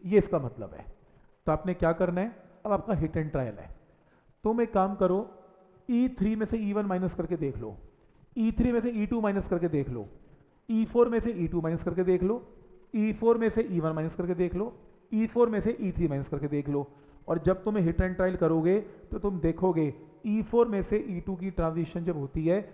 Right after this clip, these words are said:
इनका जो एनर्जी का difference है वो टू पॉइंट फ़ाइव फ़ाइव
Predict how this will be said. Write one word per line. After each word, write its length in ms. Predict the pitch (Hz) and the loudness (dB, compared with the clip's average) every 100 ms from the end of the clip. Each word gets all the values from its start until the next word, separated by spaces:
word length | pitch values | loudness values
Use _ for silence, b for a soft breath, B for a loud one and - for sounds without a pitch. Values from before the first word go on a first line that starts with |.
| B B - | B B -2
इनका 300 | 214 226 226 | 0 0 -2
जो 200 | 220 - | -2 -4
एनर्जी 300 | 185 180 190 | -2 0 0
का 100 | 220 | 0
difference 440 | 196 160 - 156 135 | 0 0 -2 -2 2
है 140 | 165 202 B B - | 2 0 B B -12
वो 220 | 139 190 190 | 0 0 0
टू 240 | - 160 160 | -2 -4 -2
पॉइंट 180 | 151 156 | -6 -6
फ़ाइव 240 | - 135 | -6 -8
फ़ाइव 220 | 127 131 | -6 -10